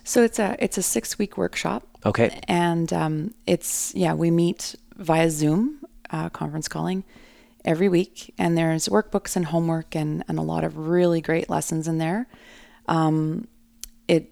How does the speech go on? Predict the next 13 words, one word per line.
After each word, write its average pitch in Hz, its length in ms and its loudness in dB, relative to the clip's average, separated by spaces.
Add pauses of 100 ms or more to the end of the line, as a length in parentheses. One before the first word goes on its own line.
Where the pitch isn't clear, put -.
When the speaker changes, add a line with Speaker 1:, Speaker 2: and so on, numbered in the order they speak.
Speaker 1:
it's - 160 -4
a 226 40 2
little 196 160 8
bit 175 120 8
of, 160 80 2
like, 170 300 -2
creating 165 380 0
a 160 60 -4
community. 160 640 -2 (380)
I 180 100 2
call 180 240 6
it - 140 0
crave, 175 640 0